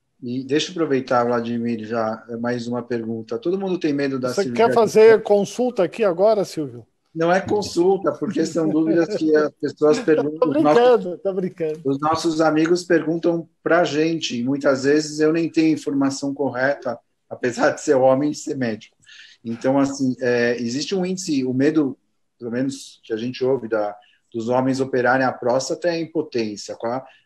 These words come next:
Speaker 1: com a, com o avanço da cirurgia robótica, hoje, qual, qual é o percentual real de, de, de insucesso ou de, de ter esse tipo de consequência numa cirurgia de próstata, Vladimir?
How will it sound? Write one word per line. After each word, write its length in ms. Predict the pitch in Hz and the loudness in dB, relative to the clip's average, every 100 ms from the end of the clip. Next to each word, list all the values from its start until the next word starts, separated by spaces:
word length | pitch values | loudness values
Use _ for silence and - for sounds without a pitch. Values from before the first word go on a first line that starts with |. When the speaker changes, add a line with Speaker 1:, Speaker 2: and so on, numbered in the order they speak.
| _ | _
Speaker 1:
com 100 | 135 | -2
a, 100 | 143 | 0
com 120 | - | 2
o 40 | 147 | 0
avanço 440 | 120 139 185 196 | 2 0 0 0
da 140 | 170 | -2
cirurgia 320 | 156 156 139 160 | -2 -4 0 0
robótica, 720 | 143 113 120 156 170 - 127 | 0 2 2 2 -2 -4 -2
hoje, 220 | 143 156 | 0 -2
qual, 480 | 160 143 196 202 _ _ _ | 0 2 2 -2 _ _ _
qual 260 | 151 190 | 0 2
é 80 | 208 | 4
o 160 | 165 - | 2 0
percentual 840 | 147 - 147 143 143 139 117 - _ | -4 -2 -4 2 4 4 2 -6 _
real 640 | - - 151 131 156 147 | -10 0 4 4 4 0
de, 280 | 123 123 120 | -2 -6 -6
de, 420 | 107 117 117 113 | -6 -6 -4 -6
de 240 | 98 113 139 | -8 -4 -4
insucesso 720 | 139 131 - 135 139 135 131 | -4 -10 -4 0 2 0 -4
ou 60 | 117 | -4
de, 300 | 117 120 - _ _ _ _ _ _ _ | -4 -6 -8 _ _ _ _ _ _ _
de 540 | 120 127 117 110 110 _ _ | -10 -6 -4 -6 -8 _ _
ter 180 | 139 143 | 0 2
esse 220 | 139 135 | 0 -6
tipo 260 | - 139 131 | -8 -8 -6
de 140 | 127 | -6
consequência 800 | 131 139 139 131 - 135 135 135 | -4 -4 -4 -8 -4 -4 -2 -4
numa 220 | 123 123 | -4 -6
cirurgia 520 | 123 127 120 107 120 117 | -8 -8 -8 -6 -4 -4
de 140 | 110 | -4
próstata, 680 | 113 120 117 - 110 - 110 | -6 -4 -4 -6 -16 -12 -12
Vladimir? 540 | 110 110 110 107 | -10 -12 -14 -16